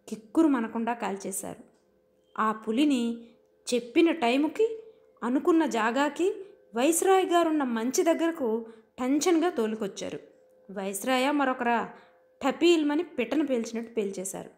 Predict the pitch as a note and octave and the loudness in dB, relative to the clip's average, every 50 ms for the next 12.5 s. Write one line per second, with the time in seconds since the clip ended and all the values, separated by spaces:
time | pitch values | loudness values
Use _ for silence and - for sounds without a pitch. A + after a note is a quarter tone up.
0 | _ _ _ _ _ _ _ _ _ _ _ _ - G#3+ G#3+ G#3 A3 A3+ C4+ D4 | _ _ _ _ _ _ _ _ _ _ _ _ -6 -4 -4 -2 -2 0 0 0
1 | D4 C4 C4+ C4+ C4+ C4 C4 - A#3+ A#3 - B3 B3 B3+ C4 C4 A#3+ A3 G#3 A3 | 0 2 2 2 2 2 -2 -4 -6 -4 -2 0 0 2 2 0 0 0 -2 -2
2 | G#3 A#3 A#3+ A#3+ A#3+ A#3 A#3 A#3 G#3+ G#3+ - C4 A3+ A3+ A3+ A3+ G#3+ G3+ F#3+ D#3+ | -2 -2 -2 0 -2 -2 -2 -4 -6 -6 -6 -8 -6 -6 -4 -4 -4 -4 -6 -8
3 | - - - G3 G3 A#3 C4 C#4+ C#4+ C#4 - C4 - C#4 B3+ A#3 B3 B3 G#3+ G3 | -10 -8 -8 -6 -4 -2 0 0 0 0 -2 -4 -4 -4 -4 -2 -2 -4 -2 -2
4 | G#3 G#3 - - - _ _ - - G3+ G3 G#3 A3 A3+ - B3 B3+ B3+ A#3+ B3 | -4 -6 -10 -18 -20 _ _ -10 -8 -4 -4 -2 -2 0 0 0 0 0 0 0
5 | A#3+ A3+ G#3 G3 G3 G3+ G3 G3 - - _ _ _ - - G3+ G3+ G#3+ C4 C4+ | -2 -2 -2 -2 -4 -4 -6 -10 -18 -20 _ _ _ -8 -4 -2 0 2 2 2
6 | A3 F#3+ A#3 G#3+ A#3+ A#3+ G#3 G3 - B3+ C4 A#3+ G#3+ - - - - - _ - | 2 0 -2 -2 -2 -6 -6 -6 -4 -2 0 0 0 -2 -6 -12 -18 -20 _ -6
7 | - A#3 A3+ A#3+ D#4 D#4+ B3 G#3+ - - - F#3+ A3+ G#3+ A3 A#3 C4 B3 G#3+ A3 | -4 -2 0 0 0 -2 -4 -6 -10 -14 -8 -6 -4 -2 -2 0 0 -2 -2 -4
8 | - - F#3 E3 - - - _ _ _ _ _ _ _ _ _ _ _ _ _ | -6 -8 -8 -8 -10 -14 -20 _ _ _ _ _ _ _ _ _ _ _ _ _
9 | _ - E4 E4 E4+ F#4+ G4 G4 F#4+ F#4 F#4 F4+ F4 D4+ C#4 B3 B3+ B3+ C4 C#4 | _ 2 2 6 6 6 6 6 2 0 0 0 0 0 -2 -2 -2 -2 -2 0
10 | C#4+ D4 B3+ C4+ C4+ C4+ C4+ - B3 A#3 A#3 A#3 A#3+ A#3+ A#3+ - - - _ _ | 0 0 0 0 -2 -4 -4 -2 0 0 0 0 -2 -4 -6 -10 -14 -20 _ _
11 | _ _ _ - C#4 C#4+ D#4 E4 E4 D#4 C#4+ C#4 C#4 C4+ C4+ C4 C4+ C4 A#3+ C4 | _ _ _ 0 2 4 4 4 4 2 0 0 0 0 0 0 0 -2 -2 -2
12 | A3+ A3 G3+ G#3+ A#3 A3+ A3 - - | -2 -2 -2 -2 -4 -4 -4 -6 -10